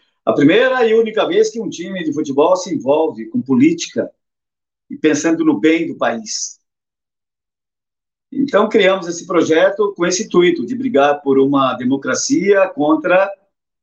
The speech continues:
uma ditadura. Então, brigamos pela, por uma redemocratização do país, mudança de regime.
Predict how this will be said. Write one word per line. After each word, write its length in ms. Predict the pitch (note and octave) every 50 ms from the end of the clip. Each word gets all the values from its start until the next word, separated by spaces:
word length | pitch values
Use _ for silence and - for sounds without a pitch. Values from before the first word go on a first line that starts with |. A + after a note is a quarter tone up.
| _ _ _ _ _ _
uma 280 | - C3 C3+ C#3+ C#3 B2
ditadura. 760 | - - A#2 - B2 A#2 - C3 D3 E3 D#3+ - - - _ _ _ _ _ _ _ _ _ _ _ _ _ -
Então, 320 | A2 G#2+ - - A#2+ B2
brigamos 460 | A#2 A#2+ A#2+ A2+ B2+ B2 C3+ C#3+ C#3+
pela, 480 | - D#3 D3 D3 C#3 C3 A#2+ - - - _ _ _
por 160 | - - A#2
uma 220 | A#2+ B2+ B2+ A#2 A2+
redemocratização 1600 | - - - C3 D#3 F3+ - - D#3+ D#3+ D#3+ D#3+ D#3+ D#3 D3+ D3+ D3 - - C3 B2 C3+ - - - - C3 C#3+ D#4 - - _ _ _ _ _ _ _ _ _ _
do 200 | - A2 A#2+ A#2
país, 680 | - A#2 A2 G#2+ A#2 C3+ C#3+ C3+ - - - - - _ _ _ _ _ -
mudança 440 | A2+ G#2+ G#2 C3 D3+ D#3+ - -
de 80 | A#2 C3+
regime. 640 | A#2+ B2 B2 - - - B2+ C#3+ D#3 C3 G#2+ G#2